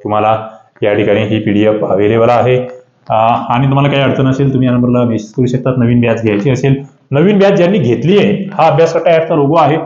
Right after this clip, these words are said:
प्ले स्टोअरला तुम्हाला सर्च करायचा अभ्यास कट्टा. चाणक्य बॅच तुमची वाट बघते आणि खूप जबरदस्त रिस्पॉन्स या ठिकाणी आहे, खूप सारे मित्र जॉईन झाले. ऑफ हंड्रेड नावाचा एक कूपन कोड आहे, तुम्हाला पण या ठिकाणी अव्हेलेबल करून दिला आहे, तो अप्लाय करायचा आहे, तुम्हाला फीसमध्ये डिस्काउंटही भेटेल.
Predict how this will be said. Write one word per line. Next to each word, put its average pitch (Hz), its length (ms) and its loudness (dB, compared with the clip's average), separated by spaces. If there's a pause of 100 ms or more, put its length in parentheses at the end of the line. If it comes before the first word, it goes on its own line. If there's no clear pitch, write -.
(300)
प्ले 147 140 0
स्टोअरला 156 280 -2
तुम्हाला 156 260 0
सर्च 151 260 -4
करायचा 143 260 2
अभ्यास 120 280 0
कट्टा. 160 520 -2 (580)
चाणक्य 214 360 2
बॅच - 380 2 (960)
तुमची 143 220 2
वाट 120 120 2
बघते - 500 -6 (1040)
आणि 135 240 2
खूप 147 120 2
जबरदस्त 143 400 0
रिस्पॉन्स 147 440 0
या 139 60 0
ठिकाणी 135 220 0
आहे, 127 280 0
खूप 127 100 -4
सारे 123 200 -2
मित्र 120 200 0
जॉईन 113 240 0
झाले. 131 260 0
ऑफ 123 560 0
हंड्रेड 131 280 0
नावाचा 135 300 2
एक 127 80 -2
कूपन 135 280 -2
कोड 139 140 0
आहे, 139 100 2
तुम्हाला 131 200 0
पण 123 120 0
या 123 100 0
ठिकाणी 120 220 0 (500)
अव्हेलेबल 139 440 2
करून 139 200 0
दिला 139 120 0
आहे, 147 100 0
तो 147 60 0
अप्लाय 123 320 0
करायचा 131 320 0
आहे, 139 240 0
तुम्हाला 127 420 -2
फीसमध्ये 123 360 -4
डिस्काउंटही 113 460 -2
भेटेल. 98 240 -2